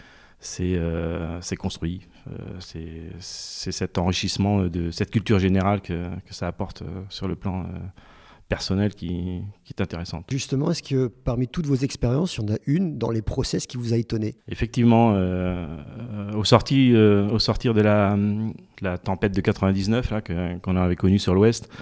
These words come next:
Speaker 1: euh, j'ai été amené dans, dans une structure à, à découvrir un petit peu, euh, l'activité de, au travers de l'industrie du bois,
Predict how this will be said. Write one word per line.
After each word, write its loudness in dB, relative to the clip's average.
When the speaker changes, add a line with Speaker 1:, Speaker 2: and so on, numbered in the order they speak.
Speaker 1:
euh, -2
j'ai 2
été 0
amené 8
dans, 6
dans 4
une 6
structure 4
à, -4
à -4
découvrir 2
un 4
petit -2
peu, -2
euh, 4
l'activité 2
de, 4
au -2
travers 6
de 6
l'industrie 4
du 4
bois, 6